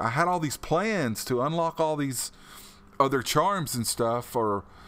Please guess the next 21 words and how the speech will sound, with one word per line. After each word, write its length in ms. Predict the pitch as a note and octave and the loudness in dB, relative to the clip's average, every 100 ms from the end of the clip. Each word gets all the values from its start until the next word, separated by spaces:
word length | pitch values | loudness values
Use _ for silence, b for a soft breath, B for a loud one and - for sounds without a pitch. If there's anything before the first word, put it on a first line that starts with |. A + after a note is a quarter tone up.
| B B | B B
things 260 | - C#3 A#2+ | -4 -2 2
like 180 | A#2 - | 0 2
that 300 | C#3 B2 - | 0 0 0
that 140 | A#2 | -2
I, 200 | A#2 D#2 - - - - | -2 -4 -8 -14 -14 -10
I 80 | |
can't 300 | A#2 - A#2 | -6 -4 -2
start 400 | - - G3 G3 | -2 0 0 0
with. 240 | G#2 F2+ F2+ - | -2 -4 -6 -2
But, 240 | A#2 G#2+ - B - | 0 0 -8 B 0
okay, 520 | A#3+ G3+ G3 G3 F3+ | 0 2 0 -2 -2
let's 280 | F3 G3 - | -2 -2 -4
play 260 | - E3+ D#3+ | 0 0 2
this. 320 | D#3+ A#2+ - B B | 0 -2 -12 B B
So, 420 | - C#3 B2+ A2+ - B B B - - - - B B B B | 0 2 2 0 -6 B B B -20 -20 -20 -20 B B B B
is 260 | D#3 G3+ A#3 | 0 0 2
there, 460 | A3+ A3 G3+ E3 - - B B B B B B | 2 2 0 -4 -10 -20 B B B B B B
is 240 | D#3+ G#3 - | 0 0 0
there 320 | C4+ A#3+ G#3 | 2 2 4
a, 400 | D#3+ C#3 G#2+ C3 | 2 2 2 2
a 120 | A2+ | 0